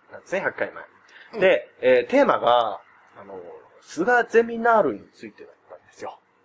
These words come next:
Speaker 2: はい、はい、はい。
Speaker 1: で、えー、まあ、菅ゼミナールとは何ぞやみたいなのをごくごく簡単に説明すると、えー、昔ですね、
Speaker 2: うん。
Speaker 1: はい、菅さんがやられてた、えー、二十五歳以下の方を対象に、
Speaker 2: はい。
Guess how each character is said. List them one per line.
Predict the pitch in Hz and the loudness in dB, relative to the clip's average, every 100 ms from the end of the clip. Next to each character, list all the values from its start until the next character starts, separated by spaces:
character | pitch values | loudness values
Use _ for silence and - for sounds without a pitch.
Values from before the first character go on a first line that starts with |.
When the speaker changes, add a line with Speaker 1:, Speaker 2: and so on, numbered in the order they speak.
| _ | _
Speaker 2:
は | - 151 165 | -10 0 2
い、 | - | 0
は | - 107 | -8 -14
い、 | |
は | 98 | -14
い。 | - 90 _ _ _ | -18 -20 _ _ _
Speaker 1:
で、 | 175 165 113 | 0 2 2
え | 123 120 120 117 120 113 - _ _ - | -2 -2 -2 -2 -4 -6 -10 _ _ 0
ー、 | |
ま | 180 120 - | 2 2 -6
あ、 | |
菅 | - 180 | -4 -2
ゼ | 208 240 | 0 -2
ミ | 247 | -2
ナ | 247 247 | -2 0
ー | 240 | 0
ル | 185 | 0
と | 123 | 0
は | 104 | 0
何 | 120 160 170 | -2 -2 -4
ぞ | 185 | 0
や | 147 | 0
み | 120 | 0
た | 120 107 | -4 -4
い | |
な | |
の | 92 | -4
を | 73 104 - | -14 -16 -6
ご | 135 | -6
く | 156 | -4
ご | 139 | -8
く | - | -8
簡 | - 123 | -16 -16
単 | 113 123 123 | -10 -10 -10
に | 120 | -20
説 | 127 135 | -16 -10
明 | 123 | -10
す | - | -10
る | - | 2
と、 | 226 214 - _ _ _ - | 4 4 0 _ _ _ -10
え | 107 95 87 80 67 65 - | -8 -6 -8 -12 -16 -20 -20
ー、 | |
昔 | 113 - - | -18 -16 -16
で | 101 | -16
す | - | -4
ね、 | 165 190 _ | -2 -2 _
Speaker 2:
う | 131 | -8
ん。 | |
Speaker 1:
は | 110 | -6
い、 | 110 - | -6 -12
菅 | - 113 | -8 -4
さ | - | -4
ん | 104 | -4
が | 104 | -4
や | 104 | -4
ら | 104 | -6
れ | - | -8
て | _ - | _ 2
た、 | 202 147 - _ _ 107 | 4 2 -4 _ _ -6
え | 101 85 82 73 73 64 _ _ _ _ _ _ 143 | -4 -4 -8 -10 -14 -18 _ _ _ _ _ _ -6
ー、 | |
二 | 202 | -2
十 | 139 | -2
五 | 101 | -4
歳 | 151 170 | 0 0
以 | 160 | 0
下 | - - _ _ _ - 151 139 | -4 -6 _ _ _ 0 0 4
の | 160 - - | 2 2 -10
方 | - 117 | -4 -2
を | 104 | -2
対 | - 143 | -2 -4
象 | 139 135 | -4 -6
に、 | 131 | -6
Speaker 2:
は | 127 | -10
い。 | - | -12